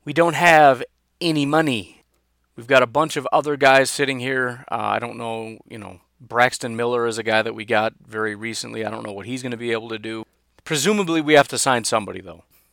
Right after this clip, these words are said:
Golden Tate is thirty-one years old.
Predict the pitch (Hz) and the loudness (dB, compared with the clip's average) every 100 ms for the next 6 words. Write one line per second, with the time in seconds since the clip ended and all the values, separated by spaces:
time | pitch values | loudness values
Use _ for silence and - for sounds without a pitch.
0 | _ _ 131 139 143 131 139 139 - 123 | _ _ -6 -4 -4 -2 -2 -2 -2 -4
1 | - - 147 143 131 127 117 110 101 92 | -4 -4 -2 -2 0 -2 -2 -6 -4 -6
2 | 76 | -8